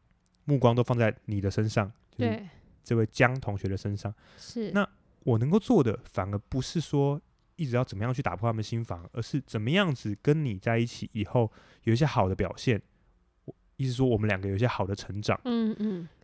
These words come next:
Speaker 1: 讲白点就是说，假设我对你非常好，
Speaker 2: 嗯。
Speaker 1: 你永远都表现得非常开心。
Speaker 2: 很开心，快乐，幸福。
Speaker 1: 对，然后没有太多的烦恼，他们就会觉得说，“哎，这个人真的不错哦。”
Speaker 2: 我想到一个例子啊，其实有点延续刚刚讲的，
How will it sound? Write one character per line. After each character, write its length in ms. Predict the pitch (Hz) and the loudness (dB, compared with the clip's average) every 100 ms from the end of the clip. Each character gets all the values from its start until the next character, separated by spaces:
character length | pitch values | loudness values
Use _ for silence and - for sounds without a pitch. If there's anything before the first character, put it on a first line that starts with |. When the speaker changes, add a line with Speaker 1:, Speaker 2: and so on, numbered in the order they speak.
| _ _ - _ | _ _ -20 _
Speaker 1:
讲 160 | 120 117 | -2 2
白 100 | 151 | 2
点 80 | |
就 80 | 123 | 2
是 60 | 131 | 2
说， 240 | 127 127 127 | 2 2 0
假 100 | 113 | -4
设 140 | 113 | 2
我 100 | 139 | 2
对 140 | 101 135 | 2 -2
你 100 | 101 | 0
非 140 | 113 | 0
常 160 | 113 104 | 0 -2
好， 300 | - - - _ - | -4 -6 -10 _ -4
Speaker 2:
嗯。 120 | 240 | 0
Speaker 1:
你 120 | 110 143 | 0 0
永 180 | 113 | 2
远 100 | 143 | 2
都 60 | 113 | 2
表 220 | 110 98 | 0 -2
现 180 | 98 120 | -2 -2
得 60 | 104 | 2
非 100 | 139 | 2
常 100 | 123 | 2
开 220 | - 151 | 2 4
心。 120 | 226 | 4
Speaker 2:
很 60 | - | 2
开 60 | |
心， 340 | 165 220 220 208 | 2 -4 -8 -10
快 220 | - 214 | -6 -6
乐， 200 | 196 202 | -4 -4
幸 120 | 190 151 | 2 6
福。 40 | |
Speaker 1:
对， 360 | 147 123 107 110 | 6 6 4 0
然 120 | 120 | 0
后 80 | 165 | 2
没 140 | 165 | 4
有 80 | 160 | 4
太 160 | 156 | 4
多 180 | 160 160 | 4 4
的 160 | 156 131 | 4 4
烦 280 | - 123 175 | 4 4 4
恼， 240 | 139 101 | 2 0
他 120 | - | -2
们 80 | 185 | 0
就 100 | 180 | 2
会 60 | 165 | 2
觉 120 | 143 | 2
得 80 | 139 | 2
说 100 | 147 147 | 0 4
，“哎， 160 | 180 | 4
这 140 | 190 196 | 2 2
个 140 | 160 | 2
人 260 | 110 98 107 | 2 0 -2
真 100 | 131 | -4
的 60 | |
不 80 | 107 | -6
错 220 | - 135 | -2 2
哦。” 340 | 110 98 98 110 _ _ - | 4 4 0 -4 _ _ 0
Speaker 2:
我 100 | 311 | 2
想 200 | 320 247 | 4 4
到 140 | 294 | 4
一 40 | 254 | 2
个 120 | 220 | 2
例 200 | 269 208 | 0 -2
子 140 | - | -4
啊， 100 | - 190 | -10 -4
其 160 | 247 | -2
实 220 | 240 233 - - - | 0 -2 -4 -18 -6
有 140 | 214 | 0
点 140 | 220 202 | 2 2
延 200 | 190 196 | 2 0
续 140 | - | -2
刚 160 | 208 190 | -4 -2
刚 140 | 196 | -4
讲 220 | 196 - - | -6 -10 -14
的， 140 | - | -16